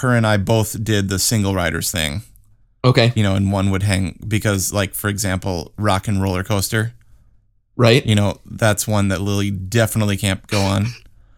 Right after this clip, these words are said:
Speaker 2: Right.
Speaker 1: Oh, dude, total Gomer's tip. If you go to Disney World as a couple with a kid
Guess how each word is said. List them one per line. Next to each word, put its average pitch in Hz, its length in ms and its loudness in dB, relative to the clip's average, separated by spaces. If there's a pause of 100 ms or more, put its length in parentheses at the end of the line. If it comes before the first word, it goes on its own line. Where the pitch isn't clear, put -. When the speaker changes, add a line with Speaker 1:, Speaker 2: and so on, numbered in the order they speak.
(440)
Speaker 2:
Right. 117 200 6
Speaker 1:
Oh, 170 100 4
dude, 147 320 0
total 175 380 2
Gomer's 139 400 2
tip. 139 320 0
If 117 160 -2
you 113 60 0
go 123 300 2
to 143 60 2
Disney 139 320 0
World 110 380 2 (580)
as 104 140 2
a 104 80 0
couple 147 440 0
with 127 160 0
a 107 60 2
kid - 560 -2